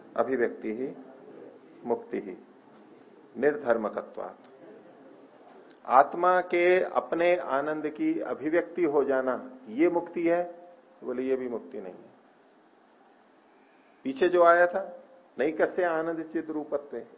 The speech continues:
एक ऐसा है जिसमें आनंद और चिद रूप दोनों नहीं है, चेतन है लेकिन आनंद नहीं है। उस प्रसंग में भी इस तरह का भाव रखा था,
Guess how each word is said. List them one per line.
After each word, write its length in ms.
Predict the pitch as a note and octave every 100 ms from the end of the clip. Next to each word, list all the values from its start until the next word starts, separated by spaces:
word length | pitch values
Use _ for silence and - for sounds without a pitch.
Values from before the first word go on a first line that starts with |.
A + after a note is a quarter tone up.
| -
एक 220 | D3 D#3
ऐसा 240 | D3+ - D#3
है 120 | D#3
जिसमें 280 | D3 C#3+ D#3
आनंद 380 | C#3 C#3 D#3+ D#3
और 120 | D#3
चिद 140 | D3+ C#3+
रूप 160 | D3+
दोनों 300 | C3+ C#3+ D3
नहीं 220 | C3+ A#2+ A2
है, 640 | A2 - - _ _ G#2+
चेतन 400 | - A#2 D#3+ E3
है 100 | F3
लेकिन 260 | D#3+ D#3 C#3
आनंद 300 | B2+ B2+ B2
नहीं 180 | A2 G2+
है। 160 | G2+ - _ _ _ _ _ _
उस 160 | - C3
प्रसंग 340 | - C3+ D3+
में 100 | D3 C#3+
भी 200 | C3+ C3+
इस 220 | - -
तरह 200 | B2+ B2+
का 180 | B2 A#2
भाव 380 | G#2 A2+ A2 G#2+ - - _ -
रखा 260 | G#2 A2
था, 180 | A2 G#2+